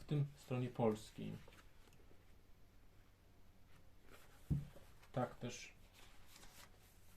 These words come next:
Piątek, pierwszy czerwca, dwa tysiące dwunasty rok. Sześćset sześćdziesiąt sześć będzie wbudowany jako ukryty numer w chipie,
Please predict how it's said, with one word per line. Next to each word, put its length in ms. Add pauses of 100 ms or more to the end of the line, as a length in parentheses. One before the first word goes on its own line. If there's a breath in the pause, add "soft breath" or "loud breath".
(2750 loud breath)
Piątek, 420
pierwszy 360
czerwca, 480
dwa 200
tysiące 400
dwunasty 540
rok. 340 (500)
Sześćset 460
sześćdziesiąt 440
sześć 220
będzie 300
wbudowany 560
jako 240
ukryty 460
numer 340
w 160
chipie, 420